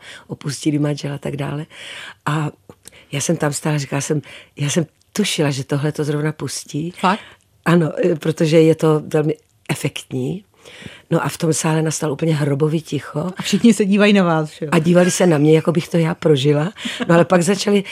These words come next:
Speaker 1: bouřlivě tleskat, tak to bylo docela, mm, příjemný, že asi pochopili, nebo že jsem to, mm, eh, načetla, takže pochopili.
Speaker 2: <laughs> Eh, no, vy vstupujete letos do velmi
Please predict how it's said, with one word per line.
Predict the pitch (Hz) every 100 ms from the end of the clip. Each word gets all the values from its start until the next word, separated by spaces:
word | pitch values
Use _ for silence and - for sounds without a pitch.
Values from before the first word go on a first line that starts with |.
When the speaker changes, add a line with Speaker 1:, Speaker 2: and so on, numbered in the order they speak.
| -
Speaker 1:
bouřlivě | 175 160 170 190
tleskat, | 196 185 - 190
tak | 185
to | - 180
bylo | 190
docela, | 180 - 185 175 - - -
mm, | 233 151
příjemný, | - 165 175 180
že | 160 175 160 - - -
asi | 156 185 180 _ -
pochopili, | 170 175 - 160 143 151
nebo | 143 147
že | 139
jsem | 143 156
to, | 156 165 - - -
mm, | - 147 -
eh, | 139 139 -
načetla, | - 147 - 170 170
takže | 160 160 143
pochopili. | - 139 - - - 147 110 - - - _
Speaker 2:
<laughs> | 226 190 349 392 277
Eh, | 170 175 151 147 - -
no, | 156 170 302 - - 156 139
vy | 143 135 196
vstupujete | - - 226 294 285 302
letos | 285 277 294 277
do | 226 247 247 202
velmi | 170 165 170 196 220 196